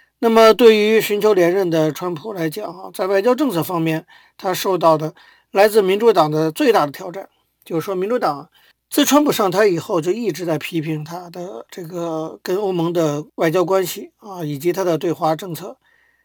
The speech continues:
民主党主要批评的点就是说，在川普的对华政策框架表面看虽然非常的强硬，但是呢，缺乏与欧洲国家的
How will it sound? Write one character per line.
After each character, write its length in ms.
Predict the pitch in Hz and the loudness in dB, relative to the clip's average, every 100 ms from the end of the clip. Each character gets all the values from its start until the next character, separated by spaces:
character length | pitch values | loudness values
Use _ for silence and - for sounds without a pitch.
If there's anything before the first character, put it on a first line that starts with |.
| _ | _
民 100 | 208 | 2
主 100 | 254 | 4
党 180 | 220 226 | 6 6
主 100 | 196 | 6
要 120 | 165 | 4
批 180 | - 240 | 4 -6
评 80 | 220 | -2
的 120 | 175 | -2
点 480 | - 196 - 165 165 | -2 -8 -8 -10 -8
就 100 | 185 | -6
是 100 | 156 | -4
说， 380 | - 185 180 - _ _ _ _ _ | -2 -2 -2 -4 _ _ _ _ _
在 300 | - 254 247 | 2 6 8
川 240 | 240 262 269 | 6 4 4
普 220 | 208 180 | 2 2
的 480 | 165 160 156 175 - | 4 4 4 0 -12
对 160 | - 202 | -2 -2
华 180 | 165 180 | 2 0
政 160 | 190 | 0
策 140 | 165 151 | -4 -6
框 200 | - 185 | -6 -4
架 160 | 175 | -2
表 200 | 151 160 | -2 -6
面 120 | 156 170 | -8 -6
看 320 | 190 165 156 | -6 -6 -6
虽 200 | - 190 | -6 -4
然 200 | 190 185 180 | -4 -6 -12
非 160 | - 202 | -6 -4
常 140 | 196 | -4
的 100 | 180 | -6
强 300 | 151 185 156 | -8 -6 -6
硬， 200 | 175 185 _ _ _ | -6 -8 _ _ _
但 140 | - 175 | -4 -4
是 160 | 170 | -2
呢， 220 | 170 156 156 _ _ _ _ | -2 -4 -6 _ _ _ _
缺 200 | - 254 | 0 4
乏 300 | 233 185 170 | 6 6 4
与 280 | - 220 156 | 2 -4 -6
欧 280 | - 220 190 | -4 -4 -4
洲 180 | 180 180 | -2 -4
国 200 | 170 151 | -4 -4
家 180 | 160 160 | -4 -6
的 160 | 185 | -8